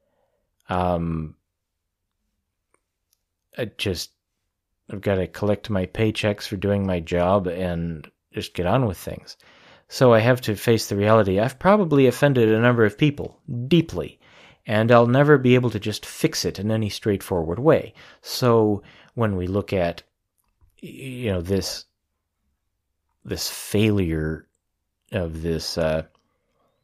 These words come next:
this diplomatic expedition, I,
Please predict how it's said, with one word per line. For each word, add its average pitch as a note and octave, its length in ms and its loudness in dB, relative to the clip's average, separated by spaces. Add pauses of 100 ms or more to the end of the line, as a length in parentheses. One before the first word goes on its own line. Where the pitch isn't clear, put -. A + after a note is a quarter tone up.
(400)
this G#2+ 200 -4
diplomatic A2 560 0
expedition, E2 760 -4 (480)
I, D#3 120 -8